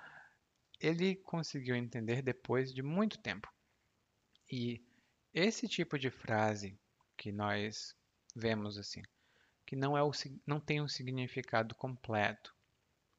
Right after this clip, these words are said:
que você não diz nada indiretamente, isso é uma indireta.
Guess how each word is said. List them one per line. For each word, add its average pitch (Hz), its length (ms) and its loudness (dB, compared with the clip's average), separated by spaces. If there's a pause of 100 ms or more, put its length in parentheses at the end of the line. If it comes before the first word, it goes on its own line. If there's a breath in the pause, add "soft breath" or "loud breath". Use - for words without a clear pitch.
que - 80 -8
você 120 280 -2
não 127 220 -2
diz 120 360 -2
nada 127 560 0 (180)
indiretamente, 131 1300 0 (580)
isso 131 360 0
é 131 100 6
uma 131 460 0 (400 loud breath)
indireta. 147 960 2